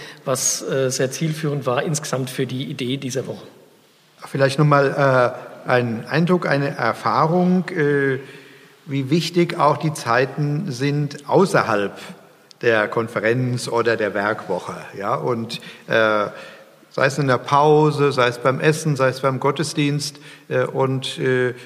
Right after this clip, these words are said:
Speaker 2: das hat sich mir auch als sehr positiv, äh, in Erinnerung behalten, wie wichtig es war, da auch einfach in mitmenschlichen Kontakt zu kommen. Wir wissen ja seit Corona, äh,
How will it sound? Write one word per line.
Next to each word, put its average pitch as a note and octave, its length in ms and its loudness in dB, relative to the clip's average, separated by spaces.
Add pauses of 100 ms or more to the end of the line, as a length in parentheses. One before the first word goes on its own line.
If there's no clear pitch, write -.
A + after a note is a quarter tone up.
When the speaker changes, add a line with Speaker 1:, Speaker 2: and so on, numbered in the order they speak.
(120)
Speaker 2:
das - 440 -4 (240)
hat C3+ 160 -2
sich - 220 -8
mir C3 260 0
auch C3 180 -2
als - 480 -8
sehr A#2+ 480 0 (420)
positiv, D3+ 640 2
äh, B2+ 320 -2
in C3 120 -4
Erinnerung C3 640 0
behalten, C3 680 0 (260)
wie B2 140 -4
wichtig C3 340 -6
es - 240 -6
war, A2+ 220 -2
da B2 160 -2
auch A#2+ 120 -6
einfach E3+ 360 0
in C#3 160 -4 (180)
mitmenschlichen D3+ 1000 -2
Kontakt C3 480 -6
zu C#3+ 120 -4
kommen. G2+ 380 -4
Wir G#2+ 120 -6
wissen B2 220 -8
ja A#2+ 200 0 (340)
seit A#2+ 280 -2
Corona, C#3 800 2 (160)
äh, B2 380 2